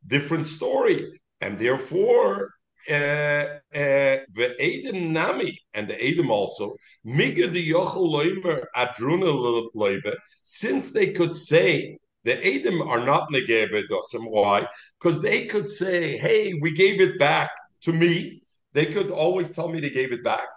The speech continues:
Therefore, Yecholim Lamemer, they could say, "Parani Lamalva, we paid, uh, Michael back the, the thing." In other words, they no longer have anything to lose. Why? Because since a malva be'edim ain't tzorach edim,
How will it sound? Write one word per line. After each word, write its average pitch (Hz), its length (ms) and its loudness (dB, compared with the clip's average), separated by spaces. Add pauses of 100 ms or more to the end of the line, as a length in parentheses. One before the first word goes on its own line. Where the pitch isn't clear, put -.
Therefore, 101 340 -8
Yecholim 135 480 -6
Lamemer, - 720 -4
they 220 120 -2
could 196 200 -4
say, - 380 0
"Parani 208 560 2
Lamalva, 143 580 4 (280)
we 190 480 0
paid, 220 540 2 (460)
uh, 156 440 4 (100)
Michael 160 480 0
back 135 300 0 (100)
the, 120 380 -4
the 120 100 0
thing." - 380 -8
In 160 120 4
other 165 180 6
words, 202 320 2 (360)
they 143 300 0
no 165 200 0
longer 185 580 0
have 143 240 -2
anything 160 440 -4
to 139 100 0
lose. 117 540 -4
Why? 117 440 4 (300)
Because 151 520 -2
since 208 220 -6
a 165 120 -2
malva 180 380 2
be'edim 170 380 2
ain't 160 180 -4
tzorach 170 380 0 (120)
edim, 151 400 2